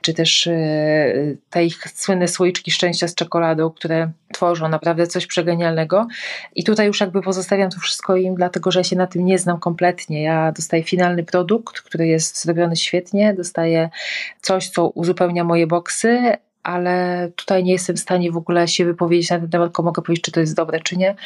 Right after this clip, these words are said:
ponieważ, no, oni są specjalistami od tego. Kompletnie nie mam o tym pojęcia. Mm, także to jest fajne też, że jeśli są osoby odpowiednie, to wszystko fajnie można,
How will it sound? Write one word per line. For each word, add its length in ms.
ponieważ, 680
no, 180
oni 180
są 140
specjalistami 880
od 140
tego. 320
Kompletnie 460
nie 80
mam 100
o 80
tym 160
pojęcia. 540
Mm, 280
także 340
to 140
jest 200
fajne 360
też, 220
że 480
jeśli 320
są 280
osoby 480
odpowiednie, 880
to 100
wszystko 360
fajnie 320
można, 520